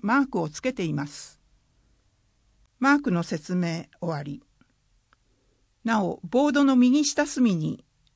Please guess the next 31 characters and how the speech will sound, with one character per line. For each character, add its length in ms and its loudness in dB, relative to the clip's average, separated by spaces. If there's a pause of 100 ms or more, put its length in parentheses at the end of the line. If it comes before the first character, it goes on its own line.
(100)
詳 280 0
細 320 0
は 220 2
二 160 2
面 320 6
を 80 0
ご 140 0
覧 180 4
く 100 -8
だ 120 -2
さ 180 -6
い 160 -10 (380)
と 240 -4
あ 100 -2
り 140 -4
ま 120 -4
す。 380 -16 (1120)
一 280 0
面 240 6
の 120 6
説 380 -4
明 380 -2 (420)
終 140 0
わ 120 2
り。 280 -8 (2750)
心 400 0
を 80 4
寄 140 2
せ 260 -4
合 80 -2
い、 200 -8